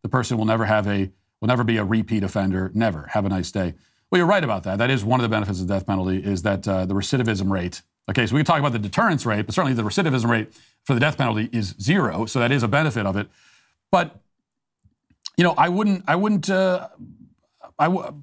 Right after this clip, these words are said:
I also wouldn't surrender to her argument in that way. Like, it, it's, yeah, you can, it is a valid method to communicate the severity of a crime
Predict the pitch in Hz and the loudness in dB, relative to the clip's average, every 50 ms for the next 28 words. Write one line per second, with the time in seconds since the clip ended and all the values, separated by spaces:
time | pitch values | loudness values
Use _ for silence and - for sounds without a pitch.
0 | - 156 160 185 214 160 185 165 170 180 170 151 - 160 143 147 160 156 151 143 | -4 0 2 2 4 4 2 2 2 0 0 0 0 2 2 2 2 2 0 0
1 | - - 147 147 143 123 139 143 127 143 190 196 143 113 101 98 95 98 90 90 | 0 0 0 0 2 2 2 2 4 4 4 2 0 -2 -2 -2 -2 -2 -4 -4
2 | 82 90 90 85 85 90 87 92 120 127 123 120 - 131 131 - 139 131 127 - | -6 -8 -8 -8 -8 -10 -4 -2 0 0 0 -2 -6 -8 -4 -2 -4 -4 -4 -6
3 | - - _ _ _ _ _ _ _ _ _ _ _ _ _ _ _ _ _ _ | -10 -16 _ _ _ _ _ _ _ _ _ _ _ _ _ _ _ _ _ _
4 | _ _ _ _ _ _ _ _ _ _ _ _ 175 202 175 127 113 127 147 139 | _ _ _ _ _ _ _ _ _ _ _ _ 2 2 2 2 0 0 0 -2
5 | 143 - - 170 180 180 185 185 180 180 - - - 139 151 175 170 160 165 151 | -2 -2 -2 0 2 2 2 2 0 -2 -4 -4 -2 0 2 2 2 2 0 0
6 | 123 107 135 135 139 143 143 139 139 139 123 120 - - _ _ _ _ _ _ | 0 2 2 2 4 2 2 0 0 0 -2 -4 -8 -10 _ _ _ _ _ _
7 | - 127 139 160 151 - - 87 69 - - _ _ _ _ _ _ _ _ _ | 0 0 2 0 0 -2 -6 -10 -12 -14 -20 _ _ _ _ _ _ _ _ _
8 | _ _ _ _ _ _ _ _ _ _ _ _ - 135 127 - - 123 123 139 | _ _ _ _ _ _ _ _ _ _ _ _ -4 -4 -4 -2 0 2 2 4
9 | 151 151 143 - 147 135 120 107 135 120 - - 120 101 113 127 135 139 139 131 | 4 4 2 2 0 -2 0 -2 -2 -2 -2 -4 -2 0 0 2 2 2 2 2
10 | 123 123 120 120 - 113 110 107 101 - - 139 151 139 113 98 90 85 87 92 | 2 0 0 0 0 -2 -2 -2 -6 -2 0 0 2 2 2 0 -2 -4 -6 -6
11 | - | -8